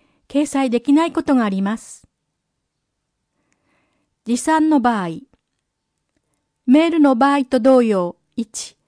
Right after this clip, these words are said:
お子さんの氏名、振り仮名、生年月日、性別。二、保護者氏名、郵便番号、住所、電話番号を写真の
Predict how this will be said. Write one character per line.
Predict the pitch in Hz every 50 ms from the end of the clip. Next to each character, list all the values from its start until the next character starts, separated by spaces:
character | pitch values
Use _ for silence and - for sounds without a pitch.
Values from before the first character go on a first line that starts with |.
| _ _ _
お | - 226
子 | - 294 277
さ | - 302 285 269
ん | 262
の | 262 269 269
氏 | - - -
名、 | 254 254 254 240 233 226 262 - _ _ -
振 | - 262 254
り | 269 269
仮 | 277 277 254
名、 | 262 254 269 269 _ -
生 | - - 294 311 311
年 | 302 320 311 294 269
月 | 269 262 247 - _ _
日、 | - 202 208 208 _ _
性 | - - - 269 262 262
別。 | 208 226 233 240 - - - - _ _ _ _ _ _ _ _ _
二、 | - 233 247 254 254 285 - _ _ _ _ _
保 | _ 262 262
護 | 285 330
者 | 311 - 294 294
氏 | - - - 262
名、 | 240 226 208 190 - 220 - _ -
郵 | 226 269 302 320
便 | 277 302 311 320 302 277
番 | 294 285 285 262 226
号、 | 202 196 190 175 170 - _ _ _ _ _ _
住 | - 277 285 294
所、 | - - - 277 262 254 277 _ _ _ _ _ _ -
電 | 277 285 311 311
話 | 330 339 339
番 | 302 302 294 269 247 214
号 | 180 175 165 156 156 - _ _ _ _ _ _ _ _ _ _ _ _ -
を | 226 214 226 240 _ _ _ _ _ _ _ _ _ _ _
写 | - - 226
真 | 214 - - 302 302 294 294 285
の | 269 269 269 262 -